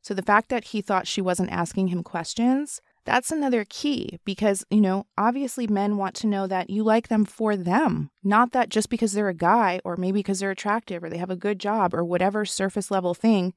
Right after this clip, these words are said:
that you know about them already. They want to know that you truly understand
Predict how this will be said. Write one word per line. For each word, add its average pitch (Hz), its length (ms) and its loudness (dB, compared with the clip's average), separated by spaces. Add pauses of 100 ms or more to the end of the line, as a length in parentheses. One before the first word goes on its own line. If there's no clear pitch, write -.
(160)
that - 120 -4
you 190 100 2
know 180 220 4
about 180 280 0
them 170 140 -8
already. 160 460 -8 (280)
They 214 120 4
want 254 180 8
to 254 40 8
know 233 180 8
that 202 140 -2
you 190 80 -4
truly 226 440 -2
understand 190 600 2